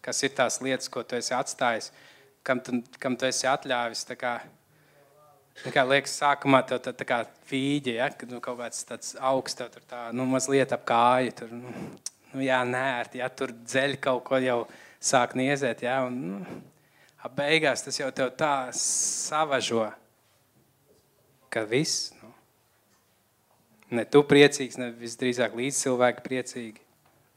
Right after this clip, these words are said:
Bet tā Dievs nav paredzējis.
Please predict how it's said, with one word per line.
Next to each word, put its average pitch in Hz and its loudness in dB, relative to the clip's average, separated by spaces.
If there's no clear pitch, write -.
Bet 127 4
tā 139 8
Dievs 143 2
nav 120 -4
paredzējis. 107 -2